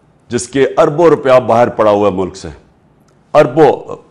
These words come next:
रुपया नहीं, मैं समझता हूँ dollars इसके बाहर पड़े हुए हैं, millions of dollars की properties में ये और इसके बच्चे रहते हैं, और कोई नहीं बता सकता है कि पैसा किधर से आया, क्योंकि चोरी करके पाकिस्तान का पैसा था।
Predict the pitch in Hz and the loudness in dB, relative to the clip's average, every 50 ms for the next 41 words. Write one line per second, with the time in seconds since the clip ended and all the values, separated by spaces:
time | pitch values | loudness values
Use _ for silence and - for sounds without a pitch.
0 | - 104 104 87 139 143 139 139 135 139 147 135 127 131 131 131 - 135 123 127 | -8 -8 -6 -2 2 2 4 4 2 2 -2 -2 0 0 -2 0 -2 -4 -4 -4
1 | 123 127 135 131 110 92 127 131 135 139 139 131 123 117 - - 117 98 92 95 | -4 -2 -4 -4 -2 0 2 2 4 2 2 0 -2 -4 -4 -6 -8 -6 -4 -6
2 | 101 95 - - 95 92 90 85 87 92 92 92 95 120 139 151 156 151 139 147 | -6 -6 -6 -10 -8 -8 -8 -8 -8 -8 -8 -6 -4 -2 0 0 0 0 0 -2
3 | 127 110 113 117 117 120 117 90 - 110 - - 117 110 92 107 95 117 113 101 | -4 -2 -2 -2 -2 -2 -4 -6 -10 -12 -6 -2 -2 -2 -2 -2 -8 -8 -8 -6
4 | 98 107 98 101 107 107 101 101 92 - 98 87 90 85 - 95 90 90 87 82 | -6 -6 -4 -4 -4 -4 -4 -4 -8 -10 -12 -12 -12 -10 -8 -8 -6 -6 -6 -8
5 | - 98 95 98 95 - - _ _ _ _ _ _ _ _ - - 120 120 - | -8 -10 -10 -10 -12 -16 -20 _ _ _ _ _ _ _ _ -2 -2 -2 -2 -2
6 | - 165 170 180 180 180 170 175 170 165 139 135 110 - 127 127 117 117 120 104 | -2 2 4 4 4 4 4 4 4 4 2 0 0 2 2 2 2 0 -4 -6
7 | - 113 110 95 107 - 107 104 92 104 104 82 104 95 101 95 80 87 95 92 | -4 -6 -6 -6 -6 -6 -4 -4 -4 -4 -6 -8 -6 -6 -8 -8 -6 -4 -4 -4
8 | 98 110 - 139 147 147 151 160 170 170 165 - 147 127 98 120 117 - 98 92 | -4 -4 -6 -6 -8 -6 -4 -2 0 0 0 0 0 -2 -2 -4 -6 -6 -6 -8
9 | 85 90 - 95 90 87 80 80 - - 80 76 - 76 73 - | -8 -10 -8 -8 -8 -6 -8 -10 -10 -10 -12 -10 -10 -14 -16 -18